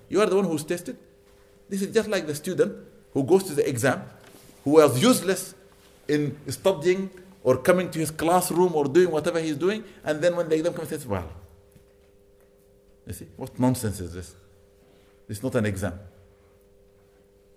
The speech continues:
Because he doesn't know how to answer it. If you did your work, you will be able to answer. So we need to be very careful what we say. قد نرى تقلب وجهك في السماء.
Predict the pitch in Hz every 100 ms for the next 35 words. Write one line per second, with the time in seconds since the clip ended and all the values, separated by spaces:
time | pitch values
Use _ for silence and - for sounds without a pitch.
0 | _ _ _ _ _ - 113 139 117 110
1 | 110 110 107 104 110 104 101 - 95 -
2 | _ _ _ _ - 98 107 107 156 123
3 | 110 113 151 - - - _ - 135 147
4 | 156 135 - 120 101 104 139 135 147 139
5 | 131 131 - - - 117 127 131 113 110
6 | 117 113 107 104 95 - - - - _
7 | _ - 127 139 185 185 185 165 160 151
8 | 147 143 165 - - 123 107 - 92 87